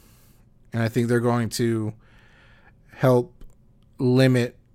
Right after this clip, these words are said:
the minutes of Anthony Davis and LeBron James, because that's, at this stage, that's what you want. You want them to be able to play thirty minutes a game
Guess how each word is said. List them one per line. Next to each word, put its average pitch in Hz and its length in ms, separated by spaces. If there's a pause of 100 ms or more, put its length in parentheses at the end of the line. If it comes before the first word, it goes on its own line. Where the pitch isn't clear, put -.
(120)
the 131 160
minutes 117 480
of 117 180
Anthony 110 320
Davis 110 380
and 113 80
LeBron 107 400
James, 101 260
because 113 240
that's, 165 500
at 131 140
this 180 220
stage, 180 340
that's 143 260
what 135 140
you 113 140
want. 104 260
You 113 140
want 175 380
them 156 280
to 135 160
be 123 220
able 127 220
to 135 120
play 120 580 (1500)
thirty 131 560
minutes 113 400
a 101 60
game 92 340